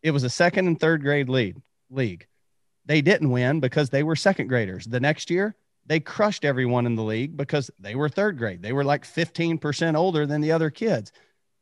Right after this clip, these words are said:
Well, to me, like, who cares? Just let the kids play.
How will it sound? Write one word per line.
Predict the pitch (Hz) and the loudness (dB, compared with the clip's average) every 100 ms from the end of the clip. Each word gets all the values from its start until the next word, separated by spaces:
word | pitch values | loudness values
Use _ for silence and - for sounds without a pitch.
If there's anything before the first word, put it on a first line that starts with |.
| _ | _
Well, | 175 185 | -2 0
to | - | 0
me, | 151 160 233 226 156 156 147 _ _ _ _ _ _ _ _ | 0 0 0 0 2 0 -4 _ _ _ _ _ _ _ _
like, | 170 - | -12 -4
who | - 240 | 0 0
cares? | - 214 226 226 175 120 - | 0 -4 0 0 0 0 -4
Just | 139 220 - | -2 -2 -2
let | 147 202 220 | -4 -4 -6
the | 185 | -10
kids | 175 214 190 - | -10 -8 -8 -10
play. | - 196 226 202 110 | -12 -8 -4 -4 -4